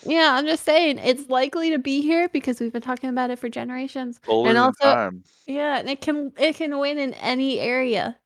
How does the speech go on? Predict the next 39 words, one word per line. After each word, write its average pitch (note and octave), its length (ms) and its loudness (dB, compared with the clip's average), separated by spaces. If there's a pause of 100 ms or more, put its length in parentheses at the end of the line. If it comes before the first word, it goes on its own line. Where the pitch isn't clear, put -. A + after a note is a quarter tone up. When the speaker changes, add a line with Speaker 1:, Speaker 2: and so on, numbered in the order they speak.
(240)
Speaker 1:
any D4 240 -2
situation. B3 840 -4
It's - 140 -6
Speaker 2:
You D3 80 0
Speaker 1:
got - 40 4
you A3 220 10
Speaker 2:
know, A3 60 4
Speaker 1:
trumped. G#3 340 0 (800)
Speaker 2:
who F#3+ 140 0
knows F#3 300 8
what's D#3+ 180 -4
down G2+ 300 4
in F#2 60 -6
the F#2 80 -2
ocean? F2+ 420 -6
We G2+ 80 -6
don't D#3 220 0
know. G2 200 2
There's, C3 320 -2 (140)
it's A2 100 -18
dark D3 320 2
down E2 220 -2
there. D#2+ 440 -8
Speaker 1:
It A3+ 160 0
is C4 140 2
dark. D#4+ 320 0
It's A#3 120 -14
quite B3+ 220 -8
dark. F4 360 -6 (100)
And A3+ 160 0
it's A#3 160 -6
un-, A#3 200 -4
Speaker 2:
Oof. A#3 180 -6
Speaker 1:
you A3 80 -4
know, A3 100 -4
we A3 80 -4
haven't, A3 400 -2
we G3+ 120 -4
haven't, G3+ 360 -4